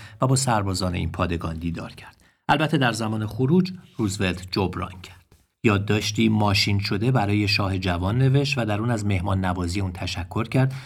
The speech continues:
و در پایان یادداشت به صورت غیر رسمی و با دستخط خودش نوشت: "بسیار امیدوارم که سعادت دیدار شما را در واشنگتن داشته باشم."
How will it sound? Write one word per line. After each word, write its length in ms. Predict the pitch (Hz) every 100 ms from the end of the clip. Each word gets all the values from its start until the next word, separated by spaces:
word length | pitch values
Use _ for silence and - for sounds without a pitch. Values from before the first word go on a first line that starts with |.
| - -
و 60 | 113
در 120 | 113
پایان 600 | - - 131 135 156 151
یادداشت 1000 | 147 143 123 104 98 - 104 117 113 -
به 80 | 104
صورت 360 | - 110 - 110
غیر 280 | 104 98 98
رسمی 680 | 95 95 - - 131 143 156 - - -
و 60 |
با 100 | 107
دستخط 520 | 104 98 - 110 104 98
خودش 360 | 104 98 -
نوشت: 440 | 95 104 127 - - - - - -
"بسیار 440 | 143 - 151 170 -
امیدوارم 640 | 127 120 107 104 127 120 113
که 120 | 107
سعادت 540 | 104 110 101 104 123
دیدار 400 | 143 107 101 110
شما 300 | 107 104 95
را 80 | 95
در 200 | 87 85
واشنگتن 680 | 87 85 92 82 82 87 80
داشته 360 | 85 82 - 67
باشم." 340 | - -